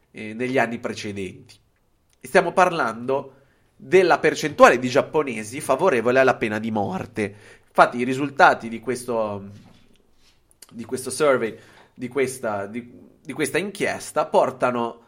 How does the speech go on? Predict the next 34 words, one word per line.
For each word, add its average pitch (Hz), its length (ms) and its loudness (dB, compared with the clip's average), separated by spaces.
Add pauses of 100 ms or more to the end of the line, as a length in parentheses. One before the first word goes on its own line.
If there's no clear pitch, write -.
(380)
alla 135 280 6
luce 120 420 -2
che 107 260 -6
più 202 220 -2
dell'ottanta 123 720 -2
per 104 240 -8
cento 107 580 -4
dei 127 240 4
giapponesi 110 800 -4
è 165 140 -6
favorevole 120 680 -2
alla 131 240 2
pena 98 260 -10
di 101 140 -10
morte. 92 720 -12 (500)
Ecco, 135 300 -2
ma 156 160 -2
perché 123 400 -2
è 101 40 -4
favorevole 101 500 -6
alla 98 160 -4
pena 98 200 -8
di 98 120 -10
morte? 95 340 -12
Secondo 117 420 -2
sempre 107 760 -8
i 127 120 -10
risultati, 123 1000 -8 (380)
le 143 200 0
motivazioni 147 680 -2
principali 120 1080 -6
sono, 120 600 -4
sono 127 320 -6
due. 101 420 -10